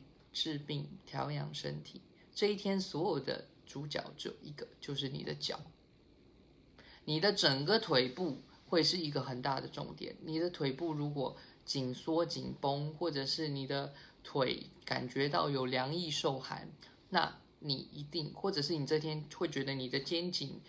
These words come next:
头背都很不舒服，这一天一定要泡脚。不断的，我们讲的，我们通常会在热水桶旁边泡脚，然后热水会重复加，你大概加三次左右，你的身体的气场就会被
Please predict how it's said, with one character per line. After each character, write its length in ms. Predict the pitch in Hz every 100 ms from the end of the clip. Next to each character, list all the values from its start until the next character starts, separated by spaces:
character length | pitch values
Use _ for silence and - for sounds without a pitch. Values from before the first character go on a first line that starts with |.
| - -
头 260 | - 131 135
背 300 | 139 175 147
都 180 | 147 160
很 140 | 143
不 100 | 143
舒 160 | 147 143
服， 180 | - -
这 80 | -
一 140 | -
天 280 | - 160 160
一 60 | 143
定 160 | 151
要 180 | 147 143 -
泡 360 | - - 147 143
脚。 300 | - - - - - - - - - - - - - - - -
不 140 | - 151
断 300 | 202 165 143
的， 200 | - - - - -
我 60 |
们 120 | 165
讲 260 | 185 139 131
的， 280 | 135 135 - - -
我 80 |
们 100 | 147
通 220 | 156 196 190
常 140 | 147
会 100 | 160
在 160 | 156 156
热 240 | 185 170
水 200 | - 131
桶 220 | 139 131
旁 280 | 131 135 127
边 420 | 139 135 135 147 147
泡 200 | 147 131
脚， 260 | - - -
然 120 | 135
后 160 | 156 160 -
热 160 | 196
水 160 | - -
会 100 | 143
重 240 | 147 131
复 160 | 131 160
加， 380 | 143 131 127 135 - - - - - - - -
你 140 | 135
大 120 | 175
概 140 | 175 180
加 160 | 170
三 300 | 170 - 190
次 180 | 190 185
左 220 | 143 127
右， 160 | 135 139
你 120 | 127
的 80 | 131
身 240 | 139 160
体 140 | 156 151
的 100 | 147
气 280 | 147 - 156
场 280 | - 147
就 160 | 151 139
会 80 | 139
被 280 | 143 -